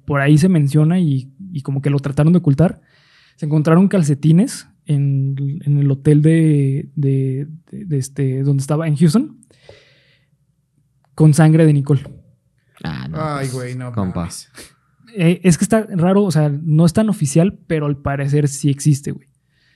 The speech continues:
Speaker 1: Yo lo dejo ahí sobre la mesa. Si alguien lo quiere investigar, adelante, investíguelo. Yo, la neta, no encontré nada sobre los calcetines, pero por ahí lo, lo, lo escuché.
Speaker 3: ¿O J es culpable de lo que hizo?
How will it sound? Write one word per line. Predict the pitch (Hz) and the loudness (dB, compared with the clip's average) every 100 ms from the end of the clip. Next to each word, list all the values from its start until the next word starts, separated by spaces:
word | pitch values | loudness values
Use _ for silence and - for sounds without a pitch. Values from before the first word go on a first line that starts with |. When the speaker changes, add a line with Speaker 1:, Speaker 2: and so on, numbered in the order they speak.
| _ _ _ _ _ _ _ | _ _ _ _ _ _ _
Speaker 1:
Yo | - 160 | 0 4
lo | 175 | 6
dejo | 185 175 | 6 4
ahí | 180 185 | 4 4
sobre | 175 175 151 | 4 0 -2
la | 151 | -2
mesa. | 175 170 208 208 _ _ _ | -4 -4 -4 -8 _ _ _
Si | - | 0
alguien | 160 175 | 2 2
lo | 165 139 | 2 0
quiere | 160 | -2
investigar, | 170 147 147 156 165 143 - _ - | 0 -2 -2 -2 -2 -4 -14 _ -14
adelante, | 151 147 147 160 | -8 -6 -6 -2
investíguelo. | 165 147 165 180 190 160 | 0 2 2 2 0 0
Yo, | 160 | 2
la | 180 | 4
neta, | 170 | 4
no | 170 | 2
encontré | 170 165 160 | 2 2 2
nada | 160 160 151 | 4 4 2
sobre | 143 143 | 0 0
los | 135 | -2
calcetines, | 143 131 139 151 185 | -4 -4 -2 -2 -2
pero | - 143 135 | -4 -8 -8
por | - 131 | -6 0
ahí | |
lo, | 147 147 139 | 2 2 0
lo, | - 143 143 143 | -6 -8 -8 -8
lo | 151 143 | -4 -2
escuché. | 135 - 135 139 - _ _ | -2 -4 -2 -4 -6 _ _
Speaker 3:
¿O | 147 | -6
J | 156 170 | -4 -4
es | 175 | -6
culpable | 180 170 160 160 165 | -6 -8 -6 -6 -6
de | 151 | -6
lo | 143 | -8
que | 139 143 | -8 -8
hizo? | 143 208 | -8 -12